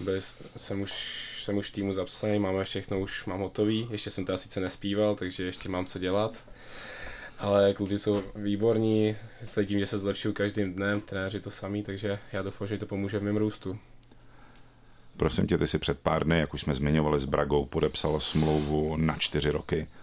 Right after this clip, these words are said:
Speaker 2: Jsi spokojený jak s délkou kontraktu, tak vlastně s tím prostředím v Praze, ale to, kdyby si nebyl, tak by si nepodepsal?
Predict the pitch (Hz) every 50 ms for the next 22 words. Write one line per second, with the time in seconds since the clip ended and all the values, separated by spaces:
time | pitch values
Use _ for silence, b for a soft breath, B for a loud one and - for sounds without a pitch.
0 | B B - 107 104 - - 113 113 - - 113 107 104 101 101 101 101 98 98
1 | 98 95 90 87 90 90 87 98 92 90 - 98 92 87 - 95 92 87 - 92
2 | 92 85 - - - 98 92 90 87 87 - - 107 - - 113 - - 113 98
3 | - - 107 95 - 98 95 - - 101 92 98 95 90 87 92 92 90 101 90
4 | 90 87 85 - - 87 87 87 82 90 - - 92 82 80 90 87 82 80 104
5 | 92 - - 92 92 - - 87 80 78 - - 80 80 98